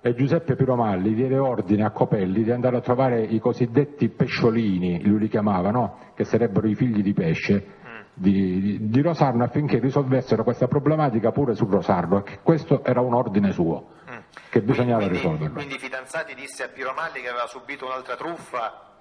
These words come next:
Speaker 2: da gente di Rosarno?
Speaker 1: Sì, da gente di Rosarno, da questo Arena che era vicino alla famiglia Pesce.
Speaker 2: Quindi da, da quel Saro Arena, che sarebbe Rosario Arena di cui parlava prima?
Speaker 1: Sì, sì.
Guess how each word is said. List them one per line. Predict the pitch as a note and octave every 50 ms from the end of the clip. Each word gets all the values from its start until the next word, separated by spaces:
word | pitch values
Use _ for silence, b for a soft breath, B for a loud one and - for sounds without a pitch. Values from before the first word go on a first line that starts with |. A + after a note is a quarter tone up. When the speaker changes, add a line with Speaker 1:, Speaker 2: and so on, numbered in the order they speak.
| _ _ _ _ -
Speaker 2:
da | B2+ B2 B2
gente | - C3 C3 B2+ - B2
di | A#2+ B2
Rosarno? | A#2+ A#2+ - C3 A#2+ A2+ - - G2 G2+ G#2+ - _ _ _ _ _ _ _ _ _ _ _ _ _ - _
Speaker 1:
Sì, | - - D#3
da | D#3 D#3
gente | C#3+ E3+ D#3 B2 C3+
di | B2 B2+
Rosarno, | B2 A2+ - G#2 F#2+ F#2 G2+ G#2
da | A#2+ B2
questo | C3 D3 C3+ - - D#3
Arena | D#3 D3+ C#3+ C3+ C3+ B2+ B2 A#2
che | G#2+ B2
era | A#2 A#2 A2+
vicino | A2 A2+ G#2 A#2 A#2 A2+ A2
alla | G#2 G#2+ F#2+
famiglia | G#2 G#2+ A2 G#2+ G2 F#2 F2
Pesce. | - E2 D2+ D2 - - - C#2+ -
Speaker 2:
Quindi | - B2 A#2+ A2 A2+
da, | A2+ A#2 A2+ A2
da | A#2 A#2
quel | - C3 B2+ -
Saro | - C#3 C3 B2 B2
Arena, | B2 A#2+ B2+ B2+ B2 A#2 G#2+
che | G#2 G#2 G#2+ G2+
sarebbe | - A2 A2 A2+ G#2+ G#2 G#2+
Rosario | G#2 G#2+ - - A#2 A2+ A2+ G#2+ G#2+
Arena | A2 A2+ A2+ A2 G#2+ G#2
di | G#2
cui | G2+ A2+ G#2+
parlava | A2 G#2+ G#2+ G#2+ G#2+ G#2+
prima? | - A#2+ B2 A2+ G2+ F#2+ F2+ - - - _ _ _ _ _ _ _ _ _ _ _ _ _ _ _
Speaker 1:
Sì, | - - - C#3 B2 G#2+
sì. | - - E2 D2 - -